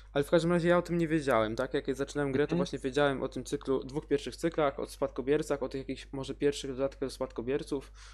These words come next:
Speaker 1: o Hobbicie i o drugim Hobbicie, który miał wyjść. Gdzieś tam później w tym dwutysięcznym trzynastym roku,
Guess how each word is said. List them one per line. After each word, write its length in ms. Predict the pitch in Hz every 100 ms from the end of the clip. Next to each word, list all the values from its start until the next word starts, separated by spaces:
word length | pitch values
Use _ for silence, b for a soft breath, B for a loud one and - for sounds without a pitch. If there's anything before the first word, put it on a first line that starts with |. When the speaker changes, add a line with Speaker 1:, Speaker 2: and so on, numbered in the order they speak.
| B
Speaker 1:
o 40 |
Hobbicie 440 | - 135 127 165 147
i 60 |
o 60 | 139
drugim 280 | 131 135 123
Hobbicie, 360 | 120 120 143
który 180 | - 127
miał 140 | 117 113
wyjść. 300 | 156 175 - B B B -
Gdzieś 200 | 139 170
tam 160 | 151
później 280 | 143 160 151
w 120 | 127
tym 200 | 139 143
dwutysięcznym 460 | 127 147 - 147 139
trzynastym 400 | - 139 - 127
roku, 440 | 127 - 127 123